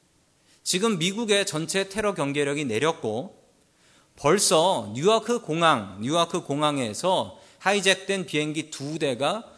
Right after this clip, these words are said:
월드 트레이드 센터에 충돌해서 월드 트레이드 센터가 무너져 버렸다라는 이야기를 들었습니다.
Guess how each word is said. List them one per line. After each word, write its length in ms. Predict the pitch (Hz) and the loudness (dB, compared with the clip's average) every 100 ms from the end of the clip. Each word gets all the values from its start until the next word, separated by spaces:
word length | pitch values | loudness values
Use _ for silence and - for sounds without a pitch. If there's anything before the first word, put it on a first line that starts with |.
| - - | -20 -4
월드 360 | 120 160 208 | 0 2 0
트레이드 320 | 208 180 160 156 | -2 -2 -2 -4
센터에 840 | - 139 135 127 117 143 214 214 - _ _ _ | -4 -6 -2 -2 0 0 -2 -8 -20 _ _ _
충돌해서 560 | - 208 175 139 113 127 | -8 -4 0 0 -2 -2
월드 360 | 117 135 156 | -2 0 -2
트레이드 360 | 147 147 135 120 | -4 -4 -6 -8
센터가 440 | - 120 - 113 | -10 -10 -8 -8
무너져 440 | 107 117 127 131 120 | -8 -6 -6 -6 -6
버렸다라는 1800 | 120 123 - 131 113 104 98 - _ _ _ _ 110 113 156 233 277 - _ _ _ _ _ _ | -6 -6 -4 -2 -2 -4 -12 -18 _ _ _ _ -4 -2 0 -2 -6 -12 _ _ _ _ _ _
이야기를 520 | - 139 120 107 120 165 | -4 0 0 0 -6 -6
들었습니다. 640 | 113 98 - 98 - | -8 -8 -10 -14 -20